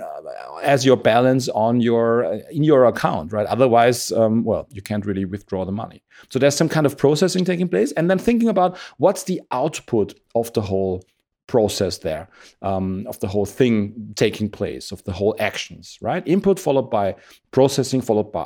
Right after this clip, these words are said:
output. And if you start thinking like a programmer, getting into the mindset of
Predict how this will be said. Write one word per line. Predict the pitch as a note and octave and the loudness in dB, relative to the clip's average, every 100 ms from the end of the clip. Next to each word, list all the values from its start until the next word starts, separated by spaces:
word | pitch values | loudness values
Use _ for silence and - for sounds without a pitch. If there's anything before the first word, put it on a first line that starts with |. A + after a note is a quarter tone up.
| - | -10
output. | E2+ - - - _ _ _ _ _ _ - - | -14 -14 -20 -20 _ _ _ _ _ _ -18 -4
And | B2+ | -2
if | D3 | 0
you | A2 | 0
start | - - F3 C4 - _ | -2 -2 0 -2 -4 _
thinking | - A3 B3 G#3+ E3 A#2 - | 0 2 2 0 0 -2 -2
like | G#2+ F#2 - | -2 -2 -6
a | |
programmer, | - F#2 D#2+ D#2+ D2+ | -8 -6 -6 -12 -6
getting | B2+ D#3+ F3+ | -2 0 0
into | C3+ | 0
the | C3+ | 2
mindset | A2+ A2 G#3 G3+ - E2 - _ - - | 2 0 -2 -2 -2 -4 -6 _ -20 -6
of | A2 G2+ - | -2 -2 -4